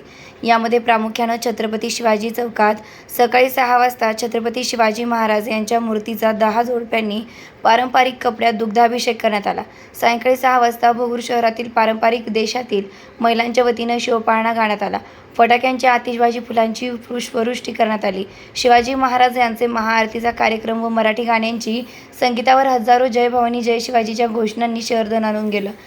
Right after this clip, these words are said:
शिवशक्ती मित्र मंडळ आयोजित शिवाजी यांचा पूर्णाकृती पुतळा उभारण्यात आलेला होता. त्यांच्या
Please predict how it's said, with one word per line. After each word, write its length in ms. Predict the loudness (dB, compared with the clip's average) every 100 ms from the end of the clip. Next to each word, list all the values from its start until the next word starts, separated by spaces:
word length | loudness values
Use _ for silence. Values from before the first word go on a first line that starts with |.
| -20 -14
शिवशक्ती 540 | -6 -4 0 0 0 -4
मित्र 240 | -4 0
मंडळ 240 | 0 2 4
आयोजित 360 | 4 0 -4
शिवाजी 400 | -4 2 2 2
यांचा 320 | -2 -2 -2
पूर्णाकृती 600 | -2 -2 -2 -2 -4 -6
पुतळा 300 | -6 0 2
उभारण्यात 380 | 2 0 -2 -2
आलेला 260 | -2 0 -2
होता. 280 | -2 -6 -8 -10 -20 -20 -20 2
त्यांच्या 520 | 2 4 4 4 4